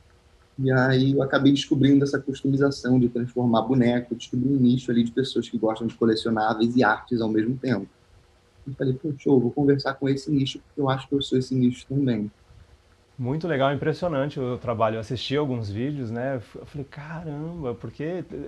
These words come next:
Speaker 2: tem que ter uma destreza ali, né, da peça, como faz ou como pinta. Realmente tem um talento. E hoje em dia você consegue fazer uma renda desses vídeos? Porque o YouTube também tem isso. É isso que a internet trouxe. Ela trouxe essa, essa autonomia do artista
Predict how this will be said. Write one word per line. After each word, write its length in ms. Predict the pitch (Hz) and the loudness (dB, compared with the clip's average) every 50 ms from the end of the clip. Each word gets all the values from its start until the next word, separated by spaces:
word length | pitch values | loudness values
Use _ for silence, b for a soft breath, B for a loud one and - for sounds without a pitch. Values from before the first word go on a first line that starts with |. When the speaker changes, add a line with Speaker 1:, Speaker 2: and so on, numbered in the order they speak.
| - 135 - - | -14 -14 -8 -4
Speaker 2:
tem 220 | 131 131 156 175 | -4 -2 -2 -4
que 160 | 160 - - | -6 -6 -6
ter 140 | - - 190 | -2 0 0
uma 120 | 185 190 180 | 2 2 4
destreza 680 | 160 175 156 - - 160 143 147 175 185 175 143 135 | 4 2 2 0 0 0 2 4 4 2 2 2 0
ali, 280 | 120 117 113 120 143 151 | 0 0 0 -2 -2 -2
né, 160 | 143 120 113 | -2 -2 0
da 140 | 107 107 104 | 0 -2 -2
peça, 380 | - - 117 123 123 - 117 | 0 0 0 0 0 -2 -6
como 200 | 95 - 110 107 | -8 -8 -8 -8
faz 440 | 101 - - 107 104 110 110 107 98 | -8 -6 -4 -2 0 0 0 -2 -4
ou 100 | 101 98 | -8 -10
como 240 | 90 - 104 104 101 95 - | -10 -10 -10 -10 -10 -12 -12
pinta. 480 | - 101 104 107 101 - 98 95 127 - b b b b b - | -12 -12 -10 -10 -12 -10 -8 -8 -8 -10 b b b b b -14
Realmente 360 | 123 113 107 110 110 104 - | -10 -8 -8 -8 -8 -10 -10
tem 120 | - 120 117 | -10 -8 -8
um 220 | 120 117 113 110 | -8 -8 -10 -10
talento. 340 | 113 - 127 127 120 117 - B B B B B B | -6 -6 -4 -4 -4 -8 -10 B B B B B B
E 120 | 143 143 147 | 0 2 2
hoje 160 | 143 139 147 | 2 2 2
em 40 | 143 | 2
dia 80 | 151 | 2
você 220 | 143 139 135 156 143 | 2 0 0 -2 -2
consegue 420 | - 143 135 - 151 147 156 156 | 0 0 0 2 2 2 2 0
fazer 360 | - - 147 131 113 131 131 | 0 2 2 2 2 2 -2
uma 360 | 127 120 113 123 127 123 117 | -2 -2 -4 -2 0 0 0
renda 480 | 107 87 98 123 131 147 156 156 123 110 | -2 -2 -4 -2 -2 0 0 0 0 -2
desses 480 | 104 101 120 127 135 131 - 120 98 92 | -2 0 0 0 0 0 -2 -6 -6 -4
vídeos? 300 | 101 127 135 127 120 104 | -4 -4 -4 -4 -6 -6
Porque 260 | - 127 107 - 143 | -6 -8 -6 -4 -2
o 60 | 135 | 0
YouTube 320 | 131 127 120 147 131 123 | 0 0 -2 -2 -4 -6
também 260 | 127 - 135 139 135 135 | -4 -6 -4 -4 -4 -4
tem 200 | 139 151 147 131 | -4 -4 -4 -4
isso. 120 | 117 - B B B B B | -4 -8 B B B B B
É 140 | - 123 131 | 0 0 0
isso 160 | 135 - - | 0 0 -2
que 60 | 160 | -2
a 20 | |
internet 480 | 160 156 160 147 143 135 123 117 - 117 | 0 0 2 0 2 0 0 -2 -4 -8
trouxe. 300 | - - 110 104 104 - | -8 -6 -6 -6 -4 -4
Ela 120 | 110 110 | -4 -4
trouxe 320 | 104 107 120 123 - - 143 | -4 -4 -6 -6 -4 -2 -2
essa, 380 | 135 135 - 147 135 131 123 - | -2 -2 2 4 4 4 4 2
essa 280 | 120 123 120 - 131 | 0 -2 0 0 0
autonomia 600 | 123 - 123 127 123 143 139 135 127 131 147 160 | 0 2 0 -2 -2 -2 -4 -2 -2 -2 -2 -2
do 120 | 135 143 135 | 0 0 0
artista 560 | 123 123 - - 160 165 165 - 190 165 | 0 0 -4 -6 -6 -6 -4 -2 -4 -4